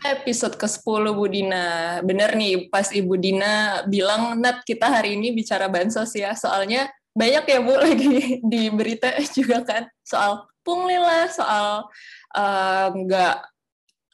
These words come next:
lagi-lagi bia-, biasa. Bansos tuh masalahnya nggak targeted, terus orang-orang yang perlu malah nggak dapet, itu kan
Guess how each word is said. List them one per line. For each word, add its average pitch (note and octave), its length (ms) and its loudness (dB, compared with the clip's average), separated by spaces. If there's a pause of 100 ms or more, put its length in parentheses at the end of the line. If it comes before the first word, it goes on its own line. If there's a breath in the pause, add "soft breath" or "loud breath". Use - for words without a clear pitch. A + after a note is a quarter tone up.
lagi-lagi G3+ 720 2 (120)
bia-, F3 400 0
biasa. F#3+ 680 0
Bansos A3 420 2
tuh D#4+ 140 -4
masalahnya C4+ 760 0
nggak G3+ 320 0
targeted, G3 720 0 (380)
terus G#3 480 -4 (220)
orang-orang F#3+ 520 2
yang G3 180 -2 (300)
perlu G3 460 -2
malah F#3 340 -2
nggak F3+ 400 -2
dapet, F3+ 580 -2 (280)
itu A3 240 -6
kan F4 240 0